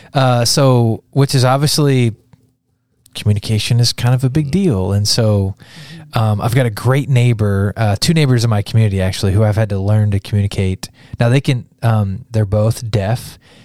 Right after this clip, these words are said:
Speaker 1: They can read lips. So I've had to, I'm, I always love communicating with them. So anyway, just, it's just different. So, and communication looks differently in every home and
Speaker 3: Mm-hmm.
Speaker 1: all that kind of stuff. So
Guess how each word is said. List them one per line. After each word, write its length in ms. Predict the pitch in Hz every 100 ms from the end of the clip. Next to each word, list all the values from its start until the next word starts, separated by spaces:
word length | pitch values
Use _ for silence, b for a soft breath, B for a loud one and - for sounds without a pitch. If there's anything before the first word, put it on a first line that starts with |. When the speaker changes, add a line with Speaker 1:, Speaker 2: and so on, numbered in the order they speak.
| B
Speaker 1:
They 80 | 110
can 280 | 107 101 101
read 640 | 117 135 113 101 104 110
lips. 460 | 98 127 135 95 -
So 220 | - -
I've 140 | 113 117
had 200 | 127 110
to, 220 | 98 92 - B B
I'm, 120 | 117 98
I 280 | 113 110 127
always 220 | 127 107
love 200 | 113 110
communicating 420 | 110 104 98 92
with 140 | 92 -
them. 140 | 90
So 120 | -
anyway, 240 | 151 131 101
just, 220 | 127 123
it's 160 | 135
just 160 | 135 -
different. 360 | 135 - 90 -
So, 200 | 110 98 B B B B
and 160 | 139 123
communication 640 | 135 143 147 139 156 139
looks 200 | 113 117
differently 360 | - 113 127 123
in 80 | 113
every 180 | 107 98
home 440 | 107 113 139 156
and 240 | 104 95 -
Speaker 3:
Mm-hmm. 100 | 170 B B -
Speaker 1:
all 60 | 117
that 80 | -
kind 120 | 123
of 60 |
stuff. 160 | - 131
So 340 | - 120 110